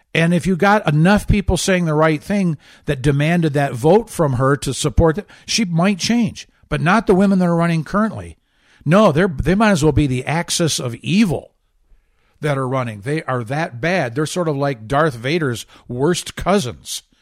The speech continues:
even worse than Darth himself.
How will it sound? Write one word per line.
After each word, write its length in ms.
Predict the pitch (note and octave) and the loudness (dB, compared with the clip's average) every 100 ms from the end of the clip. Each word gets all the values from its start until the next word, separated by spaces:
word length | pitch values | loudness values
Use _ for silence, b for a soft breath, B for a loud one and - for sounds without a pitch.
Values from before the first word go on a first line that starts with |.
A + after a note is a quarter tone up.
| _ _ | _ _
even 380 | C#3+ E3+ E3+ D#3 | -4 -2 0 0
worse 340 | D3 E3+ - | 0 0 -2
than 280 | D3 C3+ A2+ - _ _ A#2 | -6 -6 -8 -12 _ _ -12
Darth 380 | G#2 C3 F3 - | -2 0 0 -2
himself. 680 | D#3 - F#3+ G#3 - - | -6 -2 0 0 -2 -12